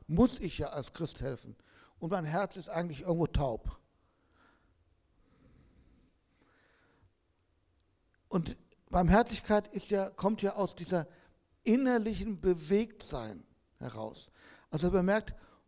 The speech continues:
„Hu, diese Not des anderen berührt mich.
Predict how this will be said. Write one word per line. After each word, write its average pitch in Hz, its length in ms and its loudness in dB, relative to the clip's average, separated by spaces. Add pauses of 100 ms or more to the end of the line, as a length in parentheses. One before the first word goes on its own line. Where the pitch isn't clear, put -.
(100)
„Hu, 233 180 0 (260)
diese 233 260 0
Not 220 380 2
des - 220 -2
anderen 233 540 2 (180)
berührt 208 480 2
mich. 131 440 -10